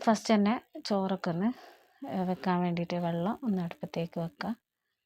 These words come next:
വെള്ളം ചൂടായി വരുമ്പോൾ നമുക്ക് അരി ഇട്ട് കൊടുക്കണം. അപ്പം ഞങ്ങൾ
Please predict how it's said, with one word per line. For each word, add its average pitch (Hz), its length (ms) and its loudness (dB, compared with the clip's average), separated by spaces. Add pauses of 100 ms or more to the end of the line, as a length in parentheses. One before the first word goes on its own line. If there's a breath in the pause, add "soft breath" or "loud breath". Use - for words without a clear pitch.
(440)
വെള്ളം 196 320 2
ചൂടായി 180 380 2
വരുമ്പോൾ 170 380 -2 (200)
നമുക്ക് 185 340 -4 (340)
അരി 185 300 -4
ഇട്ട് - 180 -8
കൊടുക്കണം. 175 400 -4 (1600)
അപ്പം 214 260 -2
ഞങ്ങൾ 208 220 4